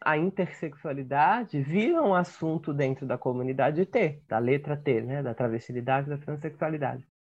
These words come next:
Agora, tem uma pauta específica que ela une, por exemplo, as pessoas trans não binárias e as pessoas intersexo,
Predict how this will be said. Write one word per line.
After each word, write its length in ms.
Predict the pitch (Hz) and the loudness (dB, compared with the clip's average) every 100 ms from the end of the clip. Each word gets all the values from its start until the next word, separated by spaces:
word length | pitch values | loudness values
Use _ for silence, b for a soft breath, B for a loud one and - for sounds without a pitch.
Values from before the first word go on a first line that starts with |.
| - | 0
Agora, 880 | 139 135 151 143 139 135 131 127 123 _ | 0 2 2 4 4 6 4 4 -2 _
tem 200 | 202 214 | 0 2
uma 180 | 240 202 | 2 -2
pauta 600 | - 202 - 269 262 185 | 0 0 2 0 -2 -4
específica 920 | 160 - 143 139 - - - - 147 | -4 -6 -10 -10 -10 -12 -14 -16 -14
que 280 | 147 - 170 | -12 -6 -2
ela 260 | 165 175 | 0 0
une, 460 | 180 202 233 165 131 - _ _ _ _ | 0 0 -2 -4 -6 -12 _ _ _ _
por 140 | - 156 | 2 2
exemplo, 380 | 143 160 160 | 4 2 2
as 140 | 160 143 | 0 0
pessoas 580 | 143 143 147 135 139 _ | -4 -2 0 0 -2 _
trans 460 | - 139 131 135 | 2 2 2 0
não 120 | 156 | -2
binárias 520 | 165 196 131 151 202 220 _ _ _ _ - | 0 0 0 0 -4 -8 _ _ _ _ -2
e 80 | |
as 140 | 143 139 | 0 0
pessoas 420 | 143 139 147 139 | -2 -4 -2 -2
intersexo, 680 | 147 147 180 - 175 131 - | -2 -2 -4 0 0 0 -6